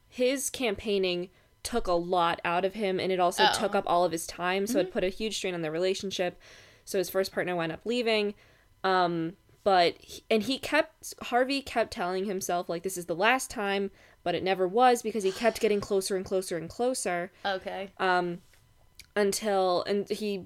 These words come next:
Speaker 1: wound up, you know, taking another partner, um, which was played by Diego Luna, which really shook me as well.
Speaker 2: He
Speaker 1: But
Speaker 2: took a partner.
Speaker 1: Yes.
Speaker 2: He was courted.
Speaker 1: Exactly.
Speaker 2: <laughs>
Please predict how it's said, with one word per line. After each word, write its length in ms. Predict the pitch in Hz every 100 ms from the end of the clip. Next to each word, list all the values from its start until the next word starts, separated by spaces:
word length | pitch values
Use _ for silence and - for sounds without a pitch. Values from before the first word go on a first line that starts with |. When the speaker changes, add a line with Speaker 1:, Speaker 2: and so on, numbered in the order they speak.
| -
Speaker 1:
wound 320 | 185 208 196
up, 80 | 196 -
you 100 | 196
know, 200 | 175 165 170
taking 320 | 208 185 180
another 260 | 170 165
partner, 600 | 165 302 311 285 277 262 262 _ _ _ -
um, 380 | 180 180 175 165
which 120 | 185
was 100 | 180
played 280 | - 226 220
by 180 | 196 175
Diego 400 | 175 196 226 202
Luna, 460 | 175 226 294 311 339 - _
which 300 | 190 202 -
really 460 | 185 214 415 175 170
shook 380 | - - 175 170
me 180 | 180 165
as 140 | 160
well. 300 | 180 165 - -
Speaker 2:
He 60 |
Speaker 1:
But 200 | 180 160
Speaker 2:
took 260 | - 311 302
a 60 | 208
partner. 800 | - 320 320 175 135 156 214 226 -
Speaker 1:
Yes. 580 | 185 - - - - -
Speaker 2:
He 60 | 240
was 200 | 202 -
courted. 640 | - 220 196 - - 208
Speaker 1:
Exactly. 880 | 190 185 175 175 170 165 - 453 -
Speaker 2:
<laughs> 40 | 427